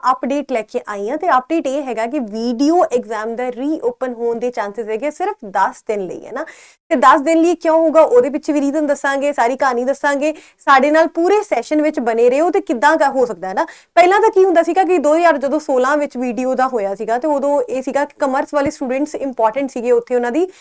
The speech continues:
ਐਲੀਜੀਬਿਲਟੀ ਸੀਗੀ। ਫਿਰ ਹੁਣ ਜਦੋਂ ਨਵਾਂ ਨੋਟੀਫਿਕੇਸ਼ਨ ਆਇਆ, ਉਹਨਾਂ ਵਿੱਚ ਉਹਨਾਂ ਨੇ ਕੱਢਤਾ ਤੇ ਕੰਪਿਊਟਰ ਸਰਟੀਫਿਕੇਟ ਅਨਿਵਾਰਿਆ ਕਰਤਾ ਕਿ ਹਾਂਜੀ, ਇਹ ਕੰਪਿਊਟਰ ਸਰਟੀਫਿਕੇਟ ਹੋਣਾ ਜ਼ਰੂਰੀ ਹੈ ਤੁਹਾਡੇ ਕੋਲੇ।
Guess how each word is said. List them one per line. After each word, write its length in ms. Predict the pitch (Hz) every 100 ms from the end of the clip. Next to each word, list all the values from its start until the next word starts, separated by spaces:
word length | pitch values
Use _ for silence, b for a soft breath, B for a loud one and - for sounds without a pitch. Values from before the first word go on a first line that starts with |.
| B 277
ਐਲੀਜੀਬਿਲਟੀ 560 | 277 285 285 277 277
ਸੀਗੀ। 280 | 226 175 175
ਫਿਰ 400 | - _ - 427
ਹੁਣ 160 | 392 381
ਜਦੋਂ 180 | 392
ਨਵਾਂ 260 | 349 311 339
ਨੋਟੀਫਿਕੇਸ਼ਨ 540 | 330 330 302 339 359
ਆਇਆ, 140 | 339 330
ਉਹਨਾਂ 200 | 339 349
ਵਿੱਚ 160 | 349
ਉਹਨਾਂ 180 | 330 320
ਨੇ 60 | 330
ਕੱਢਤਾ 320 | 262 254 311
ਤੇ 100 | 320
ਕੰਪਿਊਟਰ 340 | 320 285 330
ਸਰਟੀਫਿਕੇਟ 640 | 339 277 320 269 339 269 262
ਅਨਿਵਾਰਿਆ 360 | 269 220 208
ਕਰਤਾ 280 | 220 202 233
ਕਿ 100 | 233
ਹਾਂਜੀ, 280 | 240 226 262
ਇਹ 120 | 247
ਕੰਪਿਊਟਰ 340 | 254 233 254 277
ਸਰਟੀਫਿਕੇਟ 420 | 247 233 226 262
ਹੋਣਾ 240 | 233 226
ਜ਼ਰੂਰੀ 420 | 233 285 339 330
ਹੈ 60 | 220
ਤੁਹਾਡੇ 260 | 214 202 180
ਕੋਲੇ। 160 | 175